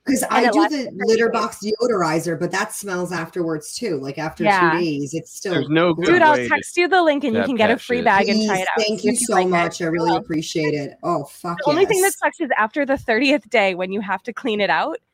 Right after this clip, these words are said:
Speaker 2: 'cause I just did this. Um, it smells like the worst <laughs> smell. It smells like human piss <laughs> when you dump it,
Speaker 1: <laughs>
Speaker 2: but it doesn't, but it's, you have to, we have a cover on our litter box, so it doesn't smell like until you take it off. And as we were dumping it out, I was like,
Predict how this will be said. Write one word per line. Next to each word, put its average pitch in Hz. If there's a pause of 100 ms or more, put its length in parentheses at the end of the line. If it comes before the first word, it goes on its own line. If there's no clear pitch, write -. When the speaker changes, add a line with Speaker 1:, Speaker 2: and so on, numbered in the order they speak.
(120)
Speaker 2:
'cause 233
I 208
just 196
did 180
this. 240 (460)
Um, 175
it -
smells 240
like 220
the 220
worst 175
<laughs> -
smell. 208
It 220
smells 262
like 330
human 208
piss 202 (260)
<laughs> -
when 233
you 233
dump 180
it, 359
Speaker 1:
<laughs> -
Speaker 2:
but 226
it 220
doesn't, 294 (300)
but 277
it's, 262 (180)
you 247
have 285
to, 254 (100)
we 240
have 226
a 202
cover 185
on 170
our 165
litter 165
box, 151
so 180
it 165
doesn't 185
smell 156
like 151 (240)
until 190
you 170
take 175
it 156
off. 175 (400)
And 220
as 220
we 233
were 220
dumping 202
it 180
out, 196
I 208
was 202
like, 214